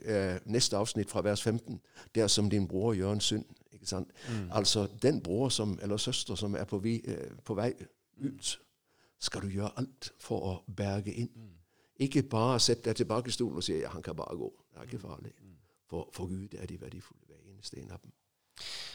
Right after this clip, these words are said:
Speaker 2: Det er jo int-, jeg se-, ser for meg det at Jesus hele tiden vender tilbake til det her, disse små.
Speaker 1: Mm.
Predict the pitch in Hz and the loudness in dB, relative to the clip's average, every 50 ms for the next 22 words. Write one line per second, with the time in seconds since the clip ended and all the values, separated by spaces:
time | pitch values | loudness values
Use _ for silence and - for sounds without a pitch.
0 | - - - - _ _ - 120 123 127 135 135 123 - - 151 135 - - 165 | -16 -20 -20 -20 _ _ -4 0 0 0 0 -2 -2 -2 0 0 0 2 2 0
1 | 151 - - 160 151 - 143 117 120 127 131 113 - - 120 131 135 - - 131 | 2 4 4 4 4 4 4 4 4 4 2 2 0 0 2 2 2 2 2 0
2 | 113 104 156 143 - - 143 156 139 110 98 101 104 - 120 117 113 113 107 110 | 0 0 0 0 0 0 2 2 2 2 2 0 0 2 2 4 4 4 2 0
3 | 110 - - 123 107 101 95 92 - - - - - 113 98 92 92 98 113 - | 0 -2 -2 2 4 4 4 4 2 -6 -4 0 2 4 4 4 2 2 0 -2
4 | - 110 101 - - - 104 90 92 101 104 95 - _ - 101 90 | -2 -2 0 -2 -2 -2 -4 -4 -4 -6 -8 -10 -12 _ -20 -20 -20